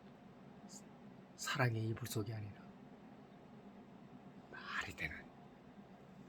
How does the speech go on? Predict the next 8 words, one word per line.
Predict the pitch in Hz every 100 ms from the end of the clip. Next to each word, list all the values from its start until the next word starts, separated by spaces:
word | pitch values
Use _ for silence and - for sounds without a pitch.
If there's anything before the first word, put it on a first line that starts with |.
| - - - - - - - - -
제가 | - - 104 151
수도 | - - - - - -
없이 | - -
혼예계방송에서 | 156 - 202 165 143 123 113 101 104 107 - - - -
말씀을 | 110 107 120 110 110
올렸습니다. | 107 101 - - - - - - - - - - - - - - - - - - - - - - - - - -
여섯 | 127 143
번째, | - 127 123 117 147 151